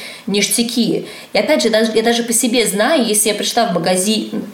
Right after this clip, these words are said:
и я там за час до этого нормально поела, э, не просто листик, э, с тунцом, а прям нормально, вкусно позавтракала или пообедала,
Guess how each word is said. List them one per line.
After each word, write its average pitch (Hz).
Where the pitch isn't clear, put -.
и 208
я 196
там 175
за 190
час 196
до 175
этого 175
нормально 180
поела, 190
э, 175
не 190
просто 269
листик, 202
э, 160
с 165
тунцом, 175
а 190
прям 160
нормально, 208
вкусно 180
позавтракала 180
или 165
пообедала, 180